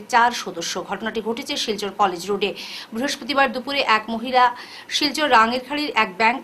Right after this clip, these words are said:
থেকে এক লক্ষ টাকা তুলে ন্যাশনাল হাইওয়ে যাওয়ার উদ্দেশ্যে একটি ই-রিকশা চেপে রওনা দেন। ই-রিকশাটি কয়েক মিটার এগিয়ে যাবার পর ছিনতাইবাজরা যাত্রী সেজে রিকশায় ওঠে।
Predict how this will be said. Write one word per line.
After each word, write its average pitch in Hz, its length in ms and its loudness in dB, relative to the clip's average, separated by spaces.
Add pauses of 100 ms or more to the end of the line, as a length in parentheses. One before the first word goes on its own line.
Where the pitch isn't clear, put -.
থেকে 233 360 -4
এক 233 240 4
লক্ষ 254 260 -2
টাকা 247 320 2
তুলে 240 400 -4
ন্যাশনাল 240 440 -2
হাইওয়ে 214 380 4
যাওয়ার 202 260 4
উদ্দেশ্যে 196 440 -2
একটি 226 360 -4 (360)
ই-রিকশা 294 400 0
চেপে 233 260 -2
রওনা 180 340 2
দেন। 185 220 2 (300)
ই-রিকশাটি 330 680 4
কয়েক 262 320 8
মিটার 311 300 -2
এগিয়ে 226 300 0
যাবার 208 360 2
পর 202 340 6 (340)
ছিনতাইবাজরা 247 1300 4 (540)
যাত্রী 233 480 4
সেজে 214 320 0
রিকশায় - 360 -2
ওঠে। 190 400 -2